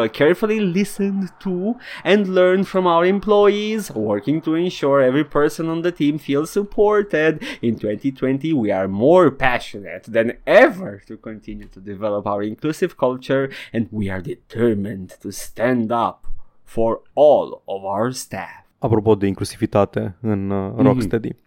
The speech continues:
Speaker 2: Zicea una dintre persoanele care au semnat scrisoarea aia, că la un moment dat vorbeau despre designul lui Poison
Speaker 1: Da.
Speaker 2: Ivy din jocurile Arkham
Speaker 1: Da.
Speaker 2: și spunea că e îmbrăcată ridicol și că o femeie n-ar purta așa ceva și efectiv s-a uitat ciudat la ea, că ce... Mă? Hă?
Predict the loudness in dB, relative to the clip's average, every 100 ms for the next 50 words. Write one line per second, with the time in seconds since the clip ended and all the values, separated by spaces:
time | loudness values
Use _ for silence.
0 | _ -2 0 2 4 4 2 2 0 0
1 | 2 4 4 2 -2 -10 _ -4 -2 2
2 | 2 2 2 0 2 0 0 -8 -20 -4
3 | 2 4 4 2 0 2 2 2 0 0
4 | 0 2 2 0 0 -2 0 2 4 4
5 | 2 4 4 6 6 6 4 2 2 2
6 | 2 2 2 2 4 4 4 2 2 -2
7 | _ _ _ -16 -10 -10 -4 0 0 2
8 | 4 6 6 4 0 -4 0 0 0 0
9 | 2 0 0 0 0 2 2 0 -6 -4
10 | 0 0 0 -2 -4 -4 -2 -4 -4 0
11 | 0 2 0 -2 -10 -4 -2 0 -2 2
12 | 2 4 2 0 -4 0 2 4 4 4
13 | 2 -4 -12 -16 _ _ -14 -4 2 2
14 | 0 -8 -4 0 0